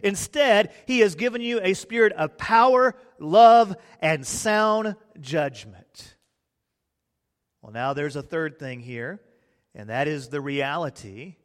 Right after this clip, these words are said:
that even though the disciples should have had more faith, in the darkness,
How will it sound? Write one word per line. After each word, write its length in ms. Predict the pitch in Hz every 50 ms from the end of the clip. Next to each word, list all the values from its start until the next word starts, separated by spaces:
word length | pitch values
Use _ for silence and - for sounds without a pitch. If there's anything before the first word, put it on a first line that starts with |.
| _ _ _ _ _ _ _ _ _ -
that 140 | 143 151 170
even 260 | 214 233 220 233 220
though 400 | 208 214 214 208 208 214 214 208
the 100 | 170 175
disciples 540 | 170 180 - - 208 196 196 190 - 196 175
should 220 | - - 202 180
have 80 | 185 170
had 240 | 175 180 180 175 165
more 200 | 170 170 170 175
faith, 680 | - - 147 117 104 101 110 135 160 _ _ _ _ _ _ _ _ _ _ _ _ _ _ _ -
in 160 | 156 170 175
the 80 | 180
darkness, 920 | 170 180 208 220 254 254 247 - 127 117 127 165 - - - - - -